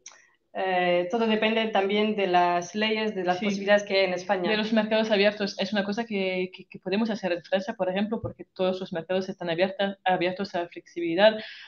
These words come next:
Speaker 2: al almac-, almacenamiento, entonces eso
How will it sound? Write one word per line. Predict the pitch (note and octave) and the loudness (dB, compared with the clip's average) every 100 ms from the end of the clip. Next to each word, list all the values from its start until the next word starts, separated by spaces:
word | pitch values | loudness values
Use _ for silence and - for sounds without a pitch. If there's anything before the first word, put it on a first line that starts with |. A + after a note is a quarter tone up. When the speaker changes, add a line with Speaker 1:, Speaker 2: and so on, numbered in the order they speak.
| - | -2
Speaker 2:
al | F3+ | 2
almac-, | F3+ F3 F3 F3 - - | 4 2 -2 -4 -2 0
almacenamiento, | F#3 F3+ F3 F3+ E3+ F3+ G3 A#3 A#3+ | 2 0 -2 -4 -2 -2 0 0 0
entonces | F3+ F3+ F3+ G#3 G#3+ - | -4 -6 -4 -6 -6 -2
eso | F#3+ F#3+ F3+ F3 E3+ E3 E3 D#3+ C#3 F#2+ | 0 2 4 4 4 2 2 0 0 -2